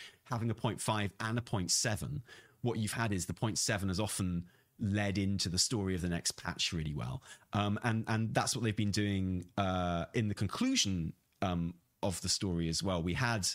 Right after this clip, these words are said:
uh, ten point two, which presented the story of the final raid, and you defeated the final boss. And then everything since then has been epilogue and wrapping up story. And, you know, we've still got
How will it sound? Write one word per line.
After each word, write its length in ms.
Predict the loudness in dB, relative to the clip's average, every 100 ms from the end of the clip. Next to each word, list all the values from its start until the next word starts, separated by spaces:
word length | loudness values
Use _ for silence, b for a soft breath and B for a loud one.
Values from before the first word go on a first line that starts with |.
| b b b _
uh, 200 | 0 0
ten 180 | 0 -2
point 240 | 0 -2 2
two, 380 | 2 2 0 -4 B B
which 380 | -2 2 0 0
presented 360 | 0 0 0
the 60 | 0
story 320 | 0 2 0
of 80 | 0
the 80 | -2
final 320 | 0 0 0
raid, 460 | 0 0 2 0 -2
and 100 | -2
you 60 | -2
defeated 260 | -2 -2 -2
the 80 |
final 300 | -2 0 0
boss. 480 | 0 0 2 2 0 B B B B _ _
And 180 | 2 4
then 460 | 2 2 2 0 -4 -10 _
everything 540 | 2 2 2 0 2 2
since 340 | 2 2 0
then 320 | 0 2 0 0
has 200 | 0 2
been 180 | 0 2
epilogue 580 | 0 2 2 2 2 0 -2
and 240 | 0 0 0
wrapping 340 | 0 0 -2
up 100 | 0
story. 640 | 0 2 2 2 2 0 0
And, 440 | 0 2 2 0 -4 B
you 120 | 0
know, 100 | 2
we've 240 | 4 2 2
still 380 | 2 0 -2 0
got 460 | 2 2 2 0